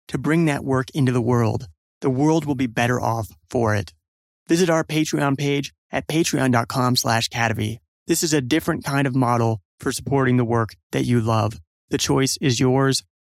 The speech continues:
Vote with your dollars, put your money where your mind is,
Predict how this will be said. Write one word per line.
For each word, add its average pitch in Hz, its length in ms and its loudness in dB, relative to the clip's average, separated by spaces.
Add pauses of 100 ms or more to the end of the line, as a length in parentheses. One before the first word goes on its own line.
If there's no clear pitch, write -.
Vote 147 220 0
with 156 160 -2
your 127 80 0
dollars, 123 500 2 (160)
put - 140 -2
your 151 100 0
money 135 400 2
where 147 160 2
your 117 140 2
mind 127 480 2
is, 135 280 0